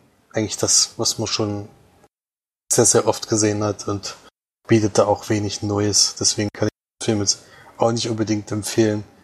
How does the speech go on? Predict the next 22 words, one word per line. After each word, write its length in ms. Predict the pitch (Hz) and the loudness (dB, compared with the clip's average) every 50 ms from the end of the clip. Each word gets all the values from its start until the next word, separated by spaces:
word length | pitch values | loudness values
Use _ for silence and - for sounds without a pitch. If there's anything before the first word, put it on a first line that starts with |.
| _ - - - _ _ _ _ _ _ _ | _ -20 -20 -20 _ _ _ _ _ _ _
Ich 40 | - | 0
fand 180 | - 107 101 104 | 0 2 2 0
ihn 80 | 101 | -2
allerdings 580 | 101 107 104 101 98 101 104 101 101 95 - - | 0 2 2 2 2 0 -2 -2 -2 -2 -4 -4
jetzt 180 | 104 - - - | -4 -6 0 0
besser 300 | 117 - - 117 101 101 | 2 4 4 4 2 2
als 200 | 104 98 - - | 0 -2 -2 -2
die 100 | - 101 | -2 -2
letzten 400 | 101 101 - - - - 117 98 | -2 0 0 0 0 0 -4 -2
Teile. 240 | - 110 107 104 | 0 0 0 0
Ich 60 | 98 101 | 0 -2
weiß, 280 | 98 - - - - - - - - _ _ - | -2 -2 -2 -2 -4 -12 -20 -20 -20 _ _ -4
Teil 240 | - 110 104 101 | -2 0 2 4
zwei 400 | - - - 110 104 107 107 104 - - - _ - | 2 4 4 4 2 2 0 -4 -6 -10 -20 _ 0
erinnere 280 | - 113 110 113 117 | 0 0 2 2 0
ich 120 | 113 101 107 | 0 0 -2
mich 140 | 110 104 - | -6 -4 0
gar 100 | 117 110 | 0 2
nicht 100 | 110 107 | 2 2
mehr 100 | 107 104 | 0 0
so 100 | 107 107 | 0 0
richtig. 400 | 110 107 - - - - - | -2 -2 -2 -8 -10 -10 -12